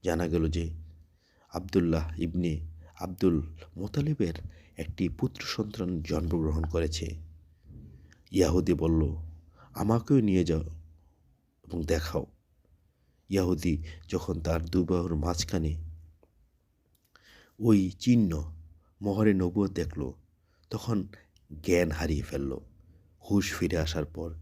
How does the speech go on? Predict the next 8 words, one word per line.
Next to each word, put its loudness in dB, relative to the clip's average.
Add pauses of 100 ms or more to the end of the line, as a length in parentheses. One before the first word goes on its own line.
সে 2
বলল, 0 (1300)
"নবুয়ত 6 (100)
বনি 0 (1000)
ইসরায়েল 2
থেকে 6
চলে -4
গেছে। -14